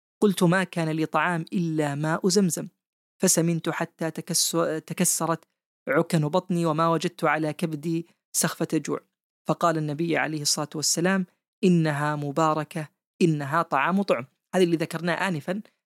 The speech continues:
لما ذكرنا أنه هذا حديث عن النبي صلى الله عليه وسلم أنه ماء زمزم طعام طعم، وفي تكملة لحديث آخر: "وشفاء سقم." المهم، قال أبو بكر، آه، رضي الله عنه: "يا رسول الله، ائذن لي في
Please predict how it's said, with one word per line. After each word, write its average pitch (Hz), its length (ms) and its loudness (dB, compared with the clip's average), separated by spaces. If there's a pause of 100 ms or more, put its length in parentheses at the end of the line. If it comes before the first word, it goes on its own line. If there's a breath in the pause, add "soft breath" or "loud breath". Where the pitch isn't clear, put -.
لما 156 160 2
ذكرنا 165 420 0
أنه 160 220 -4 (180)
هذا 165 180 -2
حديث 160 260 -4
عن 151 60 -2
النبي 156 140 -6
صلى 151 120 -4
الله 147 100 -10
عليه 190 80 -2
وسلم 190 160 -4
أنه 160 160 -6 (260)
ماء 185 180 2
زمزم 190 340 2
طعام 175 340 0
طعم، 156 220 -2 (400)
وفي 175 320 0
تكملة 165 380 -4
لحديث 165 340 -6
آخر: 185 280 -4 (260 soft breath)
"وشفاء 165 400 0
سقم." - 280 -2 (1040)
المهم، 226 380 8 (300)
قال 233 180 4
أبو 165 180 4
بكر، 160 300 -2 (640)
آه، 143 420 -2 (240)
رضي 165 200 4
الله 156 200 2
عنه: 156 300 0
"يا 233 100 4
رسول 170 280 0
الله، 156 260 -2 (280)
ائذن 208 240 4
لي 202 220 2
في 196 340 -2